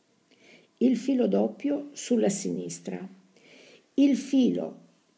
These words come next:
col quale andiamo a lavorare, a montare i nostri punti, il filo semplice,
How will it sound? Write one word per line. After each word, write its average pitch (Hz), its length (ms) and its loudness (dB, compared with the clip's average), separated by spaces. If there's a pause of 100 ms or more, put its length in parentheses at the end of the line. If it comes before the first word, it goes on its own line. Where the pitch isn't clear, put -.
(280)
col 202 260 2
quale 247 380 2
andiamo 220 400 2
a 196 60 0
lavorare, 185 580 -2
a 170 60 -4
montare 185 400 -2
i 170 60 -2
nostri 175 340 -4
punti, 175 680 -4 (420)
il 175 100 -8
filo 196 260 0
semplice, 214 760 2